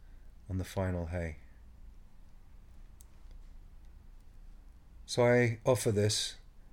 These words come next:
in the name of my teacher, Reb Zalman, who learnt it in the name of Yosef Gakatila. I, I offer it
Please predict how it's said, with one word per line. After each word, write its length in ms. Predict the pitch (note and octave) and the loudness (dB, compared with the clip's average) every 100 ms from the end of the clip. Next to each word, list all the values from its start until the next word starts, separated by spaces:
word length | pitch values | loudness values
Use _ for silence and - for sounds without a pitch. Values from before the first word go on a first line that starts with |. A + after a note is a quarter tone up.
| - - - - - | -18 -18 -18 -18 -10
in 140 | G#2 G2+ | 0 2
the 80 | |
name 240 | G2+ G#2 G2+ | 4 6 6
of 140 | F#2+ | 4
my 160 | G#2 G2+ | 4 4
teacher, 680 | G2+ A2 G2+ - G#2+ G2+ - | 2 -2 -2 2 4 4 2
Reb 200 | G2+ F#2 | 0 0
Zalman, 460 | G#2 G#2+ G#2 G2+ F#2+ | 4 6 6 6 4
who 140 | G2+ | 4
learnt 340 | G2+ G2+ F#2+ | 4 4 2
it 180 | G2+ E2+ - | 0 -2 -6
in 180 | G2+ G2 | -2 0
the 60 | G2 | 2
name 280 | F#2+ F#2+ | 2 2
of 340 | F#2+ F2+ - F#2 | 0 -2 -6 -2
Yosef 380 | G2 F#2 G2 - | -2 0 -4 -2
Gakatila. 880 | F#2+ G2+ - A2 G#2 G2+ G2 G2 - - | -4 -2 -2 2 4 6 4 2 -2 -4
I, 60 | |
I 40 | G2 | 0
offer 360 | G2+ - G#2 | 0 2 2
it 140 | F#2+ | 2